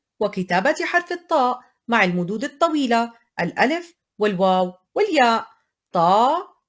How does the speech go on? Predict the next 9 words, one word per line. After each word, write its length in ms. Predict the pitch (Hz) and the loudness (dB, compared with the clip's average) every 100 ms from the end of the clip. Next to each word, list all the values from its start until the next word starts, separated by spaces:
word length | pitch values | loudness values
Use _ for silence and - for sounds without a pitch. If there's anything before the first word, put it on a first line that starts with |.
| _ | _
تو، 600 | 196 190 185 214 247 339 - _ _ - | -6 -4 -4 -4 -4 -4 -8 _ _ -6
طي. 560 | 320 277 277 269 269 _ _ _ 196 | -2 -2 -2 -6 -8 _ _ _ -4
وأيضًا 520 | 196 175 160 220 359 - - | -2 -2 -2 -4 -4 -10 -10
لا 80 | 165 | -8
تنسى 340 | 170 294 370 | -4 -4 0
أن 240 | 453 - 226 | 0 -2 -6
تكتب 400 | 175 - 160 160 | -10 -10 -8 -8
كلمة 400 | - 277 311 330 | -4 -4 -4 -4
طبيب 600 | 339 339 339 254 254 | -6 -2 -2 0 -2